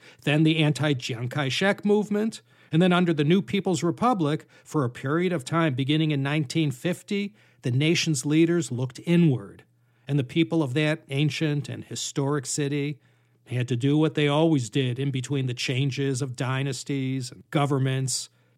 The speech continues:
They had to sit tight for a while and wait for their time to come when they could rise and shine once again. First of all, one of the first things the new P R C government announced to the world was that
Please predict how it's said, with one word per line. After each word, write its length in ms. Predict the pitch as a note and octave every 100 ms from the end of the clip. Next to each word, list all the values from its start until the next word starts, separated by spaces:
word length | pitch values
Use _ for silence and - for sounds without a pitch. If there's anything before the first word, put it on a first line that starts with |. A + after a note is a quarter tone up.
| -
They 120 | C3+
had 120 | E3
to 80 | D#3+
sit 300 | - G3 -
tight 260 | G#3 G#3 F#3+
for 160 | -
a 80 | B2+
while 460 | B2+ B2+ A#2+ G#2+ G#2+
and 120 | A#2+
wait 220 | C3+ D#3
for 140 | - D#3
their 120 | D3
time 300 | A#2+ D#3+ D#3
to 80 | C#3+
come 460 | - E3+ E3 B2
when 100 | A#2
they 80 | A#2+
could 160 | B2 G#2+
rise 800 | G#2+ B2 C#3+ D3 C#3+ D3 C3+ - -
and 160 | C#3+ B2
shine 560 | - C3+ C#3+ D3+ D3+
once 300 | C3 E3+ F3+
again. 520 | E3 C3+ A#2+ A2 G2+ A2+ _ _ _ _ _ _ _ _ _ _ _ _
First 300 | - C4 -
of 80 | D#3
all, 420 | C#3 C3 C#3 D#3 _ _
one 120 | F3+
of 60 | C4
the 60 | -
first 320 | - D#3+ -
things 180 | E3 C3
the 80 | C3+
new 160 | C#3+
P 240 | B2+ D3+ C#3+
R 100 | C#3
C 200 | - C#3
government 460 | C#3+ C#3+ D3+ C#3
announced 460 | A#2+ B2+ C#3+ D3+ -
to 60 | C#3
the 60 |
world 420 | B2+ B2+ C3 C3+
was 140 | B2+ B2+
that 360 | D3+ D3 C#3+